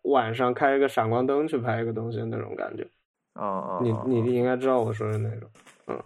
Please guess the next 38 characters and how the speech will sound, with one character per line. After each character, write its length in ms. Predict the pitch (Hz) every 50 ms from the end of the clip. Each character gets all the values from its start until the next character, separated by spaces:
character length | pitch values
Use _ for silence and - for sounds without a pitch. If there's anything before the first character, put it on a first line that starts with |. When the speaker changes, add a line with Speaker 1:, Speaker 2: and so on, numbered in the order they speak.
| _ _ _ _ _ _ _ _ - _
Speaker 1:
嗯。 80 | 240 190 -
Speaker 2:
不 60 | - 123
太 180 | 104 110 101
知 160 | 95 104 98
道。 160 | - 92 92 - - -
Speaker 1:
嗯？ 160 | 123 131 165 - 135 113 - 120 110 - - - - - _ - _ - - _ _ _ _
就 160 | - - 254
是， 320 | 202 160 113 76 53 - - -
呃， 480 | 113 117 110 110 107 107 104 107 110 110 - - _ _ _ _
就 120 | - 160 156
那 120 | 151 151
种， 320 | 143 131 127 127 123 127 - - _ _ _ _ _
就 180 | - 175 165 156
那 120 | 160 156
种 200 | 143 135 131 131
你 100 | 127 127
晚， 340 | 131 135 131 120 110 110 101 104
晚 220 | - 131 135 -
上 220 | 120 147 147 147 135
开 240 | - - 156 147 147
一 40 |
个 80 | 143 147
闪 180 | 139 - 117 110
光 160 | 113 120 123
灯 260 | 127 127 127 131 131 - _ _ _
去 120 | - -
拍 300 | 127 - 147 139 139 143
一 60 | 139
个 200 | 135 139 135 139 -
妆 280 | - - 147 147 147 151
化 140 | 165 151 127
的 100 | 127 123
特 180 | 120 - 143
别 120 | 123 120 123
浓 280 | 127 120 117 113 110 113
的 100 | 127 131 123
女 180 | 123 117 -
的。 280 | - - 62 - -